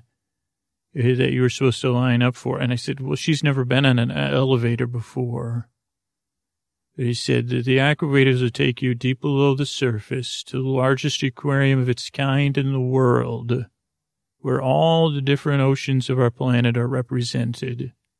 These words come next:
all teeming with life. Uh, this is a real science-based, uh, aquarium where we're testing out new ideas every day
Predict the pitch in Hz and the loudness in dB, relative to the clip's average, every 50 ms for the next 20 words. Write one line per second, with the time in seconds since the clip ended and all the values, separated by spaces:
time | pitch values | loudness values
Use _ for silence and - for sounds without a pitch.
0 | _ _ _ _ _ _ _ _ _ _ _ _ _ _ _ _ _ _ _ - | _ _ _ _ _ _ _ _ _ _ _ _ _ _ _ _ _ _ _ -6
1 | 147 151 147 139 143 156 156 147 143 - - - 151 147 143 143 139 135 135 135 | -2 0 2 4 4 6 4 4 2 0 -2 0 2 4 4 4 4 4 4 4
2 | 131 131 - - 135 127 131 127 123 123 117 110 - - - 135 127 120 123 123 | 4 2 2 0 -2 0 2 2 2 0 0 -4 -6 -6 -6 -6 -4 -4 -4 -4
3 | 127 131 139 135 - - 147 131 139 131 127 131 135 151 165 170 165 147 135 131 | 0 0 0 0 0 -2 -2 0 0 0 0 -2 -2 0 0 2 2 2 2 0
4 | 127 - - - 139 135 131 131 127 127 123 - - 131 123 127 127 127 123 120 | -2 -4 -4 -2 0 2 4 4 4 2 0 -2 -4 -2 2 2 2 4 2 2
5 | - - - - - 143 131 131 127 127 131 131 123 - - - 143 143 143 147 | 0 -4 -10 -8 -4 -4 -2 0 0 0 0 0 -2 -2 -6 -4 0 2 4 6
6 | 143 135 123 113 117 117 120 127 127 123 127 131 123 120 - - 156 143 131 - | 6 6 6 4 2 0 0 0 0 2 2 2 2 0 -2 0 0 0 0 0
7 | - 139 131 131 127 123 127 139 131 127 127 135 139 147 143 143 143 135 127 131 | -2 -2 0 2 2 0 0 0 0 0 0 0 2 0 2 0 0 0 0 -2
8 | 127 127 123 123 117 - 143 135 135 131 131 131 131 127 127 123 - 131 127 123 | 0 0 0 0 -2 0 0 0 0 2 2 0 0 0 0 0 -2 -2 0 -2
9 | 120 120 120 127 123 120 120 | -2 -2 -2 -2 -2 -2 -4